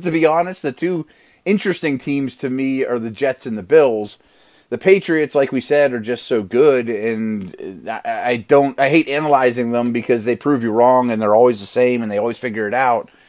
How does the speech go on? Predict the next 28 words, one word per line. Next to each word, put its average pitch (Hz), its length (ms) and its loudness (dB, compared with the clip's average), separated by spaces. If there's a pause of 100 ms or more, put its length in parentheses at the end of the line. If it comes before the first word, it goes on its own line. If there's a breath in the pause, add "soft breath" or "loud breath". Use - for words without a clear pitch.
(340 soft breath)
And 226 100 0
I 285 80 2
don't 233 120 2
believe 180 340 2
the, 139 60 -4
the 117 300 0
Dolphins 127 540 0
are, 110 80 -6
quote, - 340 -8
tanking, 156 600 -10 (640 soft breath)
but 175 400 4
if 151 140 -4
I 165 140 2
had 156 180 2
to 131 60 6
bet 139 280 6
on 131 160 0
who's 131 200 -2
gonna 123 140 -6
pick 123 180 -4
first 120 280 -4
overall 113 420 2
next 104 300 -10
year, 110 200 -4
I'd 101 180 -4
probably 95 280 -4
pick 95 180 -10
Miami. 85 540 -14